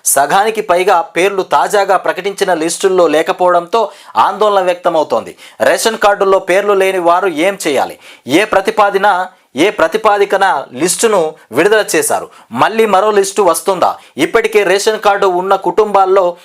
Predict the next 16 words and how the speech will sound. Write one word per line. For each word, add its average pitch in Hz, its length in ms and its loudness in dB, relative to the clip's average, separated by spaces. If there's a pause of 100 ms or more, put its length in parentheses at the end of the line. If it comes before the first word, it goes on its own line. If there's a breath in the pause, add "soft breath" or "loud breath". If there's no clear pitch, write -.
(140 loud breath)
వ్యక్తుల 165 360 0
పేర్లు 196 520 0
చేర్చడం 185 400 0
ఎలా 127 320 0 (280 soft breath)
అనే 190 200 0
విషయాలపై 202 580 0
క్లారిటీ 190 480 -2
లేక 190 260 2
జనం 180 380 0
సతమతమవుతున్నారు. 160 1000 0 (300 loud breath)
కనీసం 214 380 0
ప్రజాపాలన 190 640 0
దరఖాస్తునైనా 180 880 0 (260 loud breath)
పరిగణలోనికి 196 600 0
తీసుకోవాలని, 175 720 0
లేదంటే 180 640 0